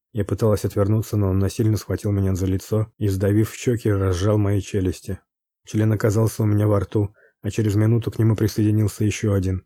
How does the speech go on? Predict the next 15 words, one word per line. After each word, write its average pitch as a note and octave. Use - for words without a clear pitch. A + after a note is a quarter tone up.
Меня G2+
трахали G#2+
в F#2+
задницу, G#2
потом G2+
я G2+
почувствовала, G#2+
как G2+
кто-то G#2+
засовывает A2
ещё G2+
один G#2
член A2
в F#2+
вагину. F#2+